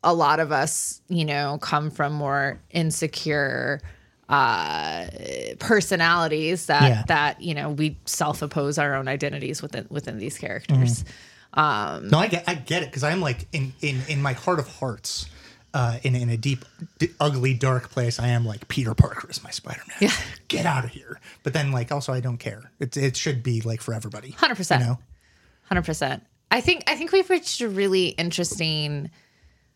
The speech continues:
Speaker 1: place, and rereading this was really cool, um, for me. Just, like, even just having been working in the industry professionally for ten years, um, how much the dialogue surrounding comics
Speaker 2: Mm-hmm.
Speaker 1: has,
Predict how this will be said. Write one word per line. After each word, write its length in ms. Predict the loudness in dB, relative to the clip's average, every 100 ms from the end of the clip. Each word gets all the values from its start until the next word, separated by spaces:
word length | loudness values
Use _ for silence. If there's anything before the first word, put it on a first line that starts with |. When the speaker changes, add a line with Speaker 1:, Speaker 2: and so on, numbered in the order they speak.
| _ _ _
Speaker 1:
place, 300 | 2 2 2
and 80 | 0
rereading 680 | 2 2 2 2 0 -2 -2
this 280 | -2 -2 -4
was 220 | -4 -6
really 420 | -2 0 2 0
cool, 800 | -4 -4 0 2 2 0 -4 -8 -14 -18 -4
um, 400 | -2 -2 -2 -4
for 240 | -4 -2 -2
me. 420 | 0 0 0 0
Just, 480 | -2 -2 -4 -6 -4 0
like, 220 | 0 2
even 240 | 0 2
just 220 | 0 -2
having 340 | 0 0 0 -2
been 420 | -2 -2 -4 -2
working 360 | 0 0 -2 -4
in 80 |
the 80 | -4
industry 320 | -4 -4 -4
professionally 500 | -6 -4 -4 -4 -6
for 160 | -4 -6
ten 220 | -4 -6
years, 580 | -4 -4 -4 -8 -10 -12 -16 -16 -16 -4 2
um, 480 | 4 4 0 -2
how 240 | -2 0 0
much 480 | 0 -4 -6 -8 -6
the 420 | -6 -4 -4 -6 2
dialogue 720 | 4 6 4 0 -2 -2 -6
surrounding 460 | -6 -4 -6 -8
comics 420 | -6 -6 -2 4 6
Speaker 2:
Mm-hmm. 120 | 6
Speaker 1:
has, 500 | 4 0 -6 -8